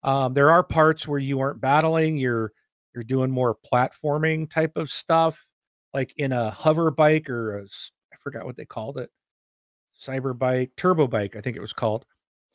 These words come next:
So you're, you're, but it's weird 'cause you're both, so now instead of side scrolling, you're going forward, but you gotta jump obstacles and dodge, and you got this, like, bike, but your,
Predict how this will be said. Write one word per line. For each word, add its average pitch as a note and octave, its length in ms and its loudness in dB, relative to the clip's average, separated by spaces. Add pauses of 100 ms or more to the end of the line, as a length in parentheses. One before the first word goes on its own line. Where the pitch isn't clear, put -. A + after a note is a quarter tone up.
(160)
So - 120 -4
you're, C3 360 -2
you're, C3+ 240 -4
but G3 240 2 (100)
it's F#3 160 4
weird G3 320 6
'cause D#3+ 160 -2
you're E3+ 120 4
both, F3+ 280 6 (280)
so F#3+ 120 -2
now A#3 180 6
instead G3+ 240 -2
of D3+ 60 -2
side G#3 280 4
scrolling, E3 520 0
you're D3+ 120 -2
going D#3 300 0
forward, F3 680 6 (380)
but - 120 -2
you F#3 80 -4
gotta E3 200 4
jump D#3 360 2
obstacles D3+ 580 2
and C3+ 140 -2
dodge, D3+ 520 2 (240)
and C#3+ 120 -6
you C3+ 100 -4
got C3+ 260 2
this, B2+ 300 -4 (160)
like, B2 140 -4 (140)
bike, C#3+ 360 2 (840)
but G#3 180 6
your, F#3 240 4